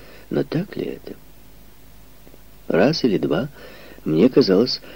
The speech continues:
что сильная воля способна совершить даже невозможное. Странно, что вызывающим тоном впервые говорит со мной слабая девушка, и притом в её доме,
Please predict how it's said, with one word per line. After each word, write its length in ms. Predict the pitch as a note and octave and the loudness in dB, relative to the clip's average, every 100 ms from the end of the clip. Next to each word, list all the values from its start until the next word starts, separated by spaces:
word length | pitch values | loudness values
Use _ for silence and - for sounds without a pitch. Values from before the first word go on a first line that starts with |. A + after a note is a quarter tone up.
| - | -18
что 220 | - - | -6 0
сильная 440 | D#2+ - D3 D3 B2 | 0 4 2 4 2
воля 240 | D#2 F2+ | 2 0
способна 540 | B2 - - F2 G#2 C3 | 0 -4 -2 -2 -4 -4
совершить 680 | - C3+ A#2+ - C3 - - | 0 0 0 -2 -4 -4 -6
даже 260 | D#2 - | -4 -4
невозможное. 720 | G#2+ B2 C#3 G3+ F#3+ - - - - - - - - | -4 -4 -4 -4 -6 -10 -12 -14 -20 -20 -20 -20 -12
Странно, 560 | - - A#2 F2+ G2 C3+ | -8 2 2 2 -2 -6
что 280 | - - | -8 -2
вызывающим 580 | A2+ G#2 G#2 G2 - F2+ | -2 2 4 4 0 -4
тоном 340 | F2 F2 D#2+ D#2 | -2 0 0 -4
впервые 460 | - - - D3+ | -4 -2 0 0
говорит 320 | C#3+ D3 - | 0 -2 -4
со 140 | - - | -6 -6
мной 240 | C#2+ C#2 - - - - | -4 -6 -8 -20 -18 -10
слабая 460 | - D#2 C2 C2 | -2 -2 0 -2
девушка, 600 | - - - - - D3+ D3 - - - - - - - - | -2 -4 -4 -6 -8 -8 -10 -16 -20 -20 -20 -20 -20 -20 -6
и 220 | - C3+ - | -4 -4 -4
притом 540 | D#3+ D3 - G#3+ B3+ | -2 -2 4 4 4
в 80 | D#3+ | 2
её 220 | - C#2 | 0 0
доме, 680 | - - - - - - | -2 -2 -2 -2 -6 -12